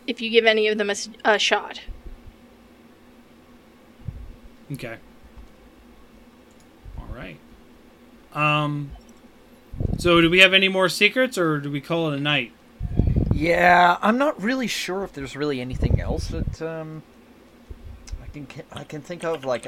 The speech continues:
Speaker 3: honestly, yeah, I'm at, I'm at my limit, really.
Speaker 1: I got one, I got one more. It's
Speaker 2: Okay.
Speaker 1: somewhat, uh, infamous, and si-,
Speaker 2: Mm-hmm.
Speaker 1: I just thought of it since we were talking about, uh, Yakuza.
Speaker 2: Mm-hmm.
Speaker 1: So, uh, there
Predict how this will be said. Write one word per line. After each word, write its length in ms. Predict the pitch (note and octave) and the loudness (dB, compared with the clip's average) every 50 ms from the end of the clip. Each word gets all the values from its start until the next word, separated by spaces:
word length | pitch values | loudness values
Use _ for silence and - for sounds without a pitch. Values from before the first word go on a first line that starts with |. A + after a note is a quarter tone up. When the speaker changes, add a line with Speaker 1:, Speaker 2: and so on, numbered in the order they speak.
| - - | -10 -8
Speaker 3:
honestly, 440 | C#3+ D3 D3+ D3+ D3 - D#3 D#3 C#3+ | -6 -6 -6 -6 -8 -8 -8 -8 -8
yeah, 400 | B2+ A#2 A2 G#2+ G#2 G#2 G#2 G#2+ | -6 -6 -4 -4 -4 -4 -4 -6
I'm 100 | A2 A#2 | -6 -6
at, 140 | A#2 A#2 - - | -8 -10 -10 -8
I'm 200 | C3 C3+ D#3+ D#3+ | -6 -4 -2 0
at 140 | D#3 C#3 C3+ | 0 0 0
my 140 | A#2+ G#2+ A2+ | -2 -4 -4
limit, 360 | A2+ A#2 C3+ B2 A#2 G2+ - - - | -2 -2 -2 -2 -4 -6 -8 -8 -6
really. 300 | C3 B2 A#2 A2 G2+ G2+ - - - - - - - | -4 -2 -2 -2 -4 -6 -8 -12 -16 -18 -10 0 4
Speaker 1:
I 80 | C#4+ C#4 | 8 10
got 220 | C#4+ D4 C#4+ C4+ | 12 12 12 12
one, 260 | C4+ C#4+ D#4 D#4 C4+ - | 12 10 10 10 8 6
I 100 | C#4+ C#4+ | 6 8
got 220 | C#4+ D4 C4 B3 | 10 10 12 12
one 240 | C4 C#4 D4 D4+ D4+ | 10 10 8 8 8
more. 280 | D4+ C#4 C4 C4 B3+ B3+ | 6 8 10 10 10 8
It's 260 | A#3 B3 B3 A#3 G#3+ | 8 8 8 8 8
Speaker 2:
Okay. 100 | F#3 F3 | 8 4
Speaker 1:
somewhat, 720 | D#3+ - C4+ C4+ C#4 C4 C4 C4 B3+ B3 - - - - - - | 6 6 6 6 6 8 8 8 6 6 2 -2 -2 -4 0 6
uh, 240 | - B3 A#3+ A#3 G#3+ - | 8 10 10 10 8 6
infamous, 640 | B3+ A#3 A#3 - B3 A3 A3 G#3+ G#3+ G#3+ - - | 4 2 2 2 0 0 0 0 0 -2 -2 -4
and 260 | - A3 A3 G3+ G3+ | -2 -2 -2 -4 -4
si-, 160 | - - - | 0 0 2
Speaker 2:
Mm-hmm. 520 | E3 G#3+ B3 - - - C#4 C4 A3 - A#3 | 2 0 -2 -6 -8 -6 -2 -2 0 4 6
Speaker 1:
I 80 | B3 | 6
just 280 | B3 A#3 C4 B3+ B3 - | 6 6 4 2 4 8
thought 180 | - B3 A#3 A3+ | 10 10 10 10
of 60 | G#3+ | 8
it 100 | G#3 G#3 | 4 -2
since 180 | - A#3 G#3+ - | -4 -6 -2 0
we 60 | A3 | 0
were 60 | G#3+ | 0
talking 280 | G#3 - G#3+ G#3 G#3+ G#3 | 2 2 0 0 0 0
about, 380 | G#3 G#3+ G#3 G3+ G3+ G#3 - | 2 4 4 4 2 2 2
uh, 100 | G#3+ G3+ | 2 2
Yakuza. 560 | G3+ G3+ G#3 G#3+ G#3+ G#3 - G#3+ A3+ G3 F#3+ G3 - - - - - - - - - - - - - - - - - - - - - - - - - - - - - - - - - - - - - - - - - - - - - - | 2 2 0 -2 -2 -4 -6 -8 -8 -10 -10 -10 -14 -20 -20 -20 -20 -20 -20 -20 -20 -20 -20 -20 -20 -20 -20 -20 -20 -20 -20 -20 -20 -20 -20 -20 -20 -20 -20 -20 -20 -20 -20 -20 -20 -20 -20 -20 -20 -20 -20 -20 -20 -20 -20 -20 -20 -8
Speaker 2:
Mm-hmm. 0 | |
Speaker 1:
So, 640 | - - E3 D#3+ F#3+ F#4 F#4+ F4 D#4 C4 A#3+ A3 - - - - - - - | -2 0 2 4 10 12 12 12 12 12 12 10 8 2 -2 -2 -2 -4 6
uh, 580 | - D4+ D4 C#4+ C#4+ C#4+ C#4 C4+ C4 - - - - - - - - - - - - - | 10 12 12 12 12 12 12 12 12 10 6 2 0 -2 -2 -2 -4 -4 -8 -14 -10 -2
there 340 | B3 B3+ C#4+ D4 E4 F4+ | 4 8 10 12 12 10